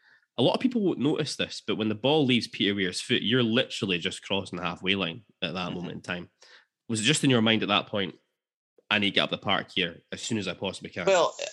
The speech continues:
Speaker 2: I mean, looking at the actual play, you know, I mean,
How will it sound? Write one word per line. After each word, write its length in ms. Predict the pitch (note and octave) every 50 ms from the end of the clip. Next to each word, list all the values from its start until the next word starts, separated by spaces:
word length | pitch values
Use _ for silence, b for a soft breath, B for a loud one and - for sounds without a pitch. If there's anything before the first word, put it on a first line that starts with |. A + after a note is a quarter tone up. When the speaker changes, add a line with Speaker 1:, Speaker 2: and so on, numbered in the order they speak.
| -
Speaker 2:
I 100 | - D3+
mean, 380 | D3+ E3 D#3+ D3+ C#3+ C3+ B2+ C3 - - - - - - -
looking 380 | B2 C#3+ D3+ F#3 F#3 - E3+ D3+
at 140 | C3+ - A#2
the 60 | A#2+
actual 460 | A2+ B2 B2+ B2+ - - G#2 F#2 - _ _ -
play, 220 | A2 G#2+ G#2 G2
you 60 | F#2+ G2
know, 220 | G#2+ A2 A2 G#2+
I 160 | - - G#2
mean, 340 | G#2 G#2+ G#2 G#2 G#2 G#2 -